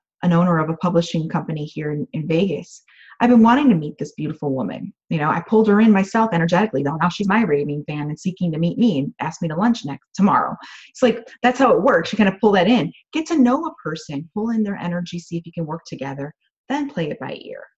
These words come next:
No different than any other first date. That's the way we should connect. Social media makes us lazy, you know, to just quick copy, paste, send a message, treat everybody generically.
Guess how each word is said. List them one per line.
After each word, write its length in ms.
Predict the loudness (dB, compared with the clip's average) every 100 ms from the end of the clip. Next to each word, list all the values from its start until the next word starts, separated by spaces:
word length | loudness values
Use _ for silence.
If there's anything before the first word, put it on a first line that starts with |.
| -6
No 120 | -4
different 320 | -4 -4 -4 -2
than 140 | -2
any 180 | -2 -2
other 160 | -4
first 340 | -4 -8 -8 -6
date. 260 | -6 -8 -12
That's 200 | -12 -10
the 80 | -8
way 160 | -6 -6
we 120 | -8
should 180 | -12 -14
connect. 420 | -12 -12 -14 -20 _ _ _ _ _
Social 360 | -6 -4 0 0
media 240 | 2 0
makes 260 | -2 -6 -8
us 140 | -10
lazy, 540 | -10 -8 -10 -14 -20 -20 _ _ _
you 100 | -14
know, 180 | -12 -10 -12
to 120 | -14
just 240 | -14 -16 -20 _
quick 240 | -8 -6 -6
copy, 320 | -10 -10 -10
paste, 280 | -8 -8 -8
send 180 | -8 -8
a 20 |
message, 360 | -8 -10 -18 -16
treat 160 | -12
everybody 260 | -12 -10 -12
generically. 460 | -10 -12 -12 -16